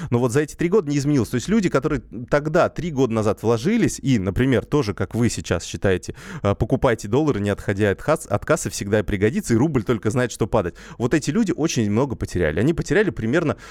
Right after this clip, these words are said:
э, ну, двадцать пять, а то и, может быть, даже тридцать процентов, э, годовых, если они держали свои, э, заначки в долларах, но при этом, э,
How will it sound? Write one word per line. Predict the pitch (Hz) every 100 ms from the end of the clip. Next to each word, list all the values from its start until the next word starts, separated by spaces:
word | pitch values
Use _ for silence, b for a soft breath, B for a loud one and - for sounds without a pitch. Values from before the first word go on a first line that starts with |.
| B 175
э, | 98 95
ну, | 107 139
двадцать | 120 151 -
пять, | 202 196
а |
то | 113 156
и, | 127
может | 131 113
быть, | 113
даже | 107 107
тридцать | 95 - 170 - 90
процентов, | 110 107 175 202 110 -
э, | 104 101 95 101 98
годовых, | 95 101 101 107 107 107 151 220
если | 123 131 -
они | 113
держали | 107 104 123 107 92
свои, | 80 - 107 104 85 B B 151
э, | 90 90 90
заначки | 92 120 104 - -
в | 92
долларах, | 139 202 220 208
но | 127
при | 120
этом, | 151 180 127 117
э, | 107 104 101